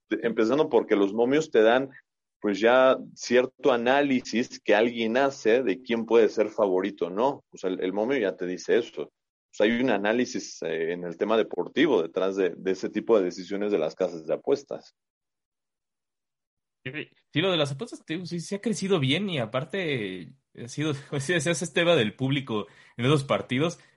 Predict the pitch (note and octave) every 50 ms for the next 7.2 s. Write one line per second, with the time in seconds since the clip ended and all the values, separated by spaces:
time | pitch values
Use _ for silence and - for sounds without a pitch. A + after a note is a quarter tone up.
0 | _ _ _ - C3+ D3+ D#3 C#3+ C3+ C3+ - C#3 D3+ E3 D3+ C#3 C#3 G2 - -
1 | C3 C3 B2 A2 G2 G#2 A#2+ B2+ B2+ B2 A#2+ G#2+ G2+ D#2 - - - A#2+ A#2 -
2 | C3+ B2 C3 C#3 D3 C#3+ - C3+ C#3 D3+ C#3 C#3 D3+ C#3+ C#3 C3+ C#3+ C3 A2+ G#2
3 | G#2 G2+ G2 - _ _ _ _ _ _ _ A#2+ A#2 - C3 B2 A#2 A#2 A#2 -
4 | C#3+ C#3+ C#3 C3+ D3+ D3+ C#3+ C3+ B2 A2 - - _ _ _ _ - D#3+ F3+ F#3
5 | - F3+ F#3 F#3+ F3 C3+ - C3+ A#2+ C3 - E3 F3 F3 - - B2+ B2+ C#3 C#3+
6 | C#3 G3+ - - _ C#3 C3 B2+ A#2+ - D3 D3+ D#3 C#3 - E3 D#3 D#3 D#3 E3
7 | F3 G3 F#3+ -